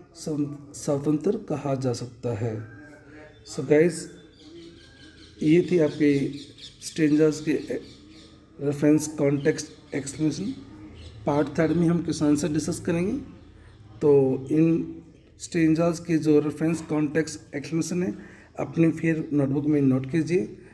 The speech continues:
and then submit your homework to my WhatsApp number nine four one four three four zero eight two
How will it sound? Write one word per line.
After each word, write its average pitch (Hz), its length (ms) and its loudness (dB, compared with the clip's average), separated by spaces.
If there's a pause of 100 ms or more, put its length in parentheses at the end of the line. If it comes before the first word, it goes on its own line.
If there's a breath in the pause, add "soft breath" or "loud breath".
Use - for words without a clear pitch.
(120)
and 143 220 4
then 147 180 6 (140)
submit 160 340 0
your 156 160 -2
homework 147 400 0 (420)
to 151 180 -4
my 143 80 4 (100)
WhatsApp 135 300 0
number 180 300 0 (680 loud breath)
nine 165 240 2
four 185 260 2 (220)
one 147 280 4
four 185 140 0 (140)
three 170 200 -2
four 147 300 0
zero 139 340 0
eight 135 180 -2
two 143 120 -8